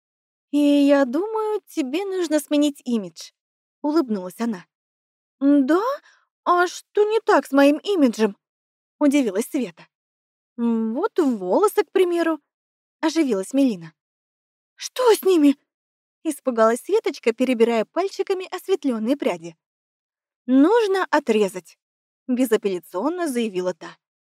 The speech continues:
"Игорьку нравятся мальчишеские стрижки. Понимаешь, почему, да?" Вся мыслительная деятельность была написана на лице коллеги.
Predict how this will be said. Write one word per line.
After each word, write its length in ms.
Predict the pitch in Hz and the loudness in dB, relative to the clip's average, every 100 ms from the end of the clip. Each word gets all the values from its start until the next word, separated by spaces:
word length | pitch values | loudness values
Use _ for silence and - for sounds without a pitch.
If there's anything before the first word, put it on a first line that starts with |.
| _ | _
"Игорьку 440 | 320 311 339 349 494 | -6 0 0 2 2
нравятся 440 | 427 285 294 - | 4 2 0 -4
мальчишеские 640 | 349 392 - 254 220 - 254 | -4 -4 -6 -6 -6 -6 -10
стрижки. 500 | - 220 175 - 165 _ _ _ _ - | -8 -10 -10 -16 -20 _ _ _ _ -4
Понимаешь, 520 | 302 330 494 587 - | -2 -2 -2 -4 -4
почему, 580 | 330 - 330 277 190 202 | -6 0 0 0 -2 -2
да?" 120 | 285 494 _ _ _ _ _ _ _ _ | -2 -2 _ _ _ _ _ _ _ _
Вся 280 | _ - 294 | _ 0 0
мыслительная 640 | 269 254 269 240 226 220 208 | 0 -2 -4 -4 -4 -4 -4
деятельность 640 | 240 392 - 349 339 269 | -4 -6 -6 -10 -10 -2
была 260 | 240 294 | 0 0
написана 540 | 427 302 277 311 339 311 | -2 -4 -4 -4 -2 0
на 80 | 262 | 0
лице 340 | 208 - 226 | -2 -4 -6
коллеги. 520 | 220 196 185 175 175 | -4 -4 -4 -8 -14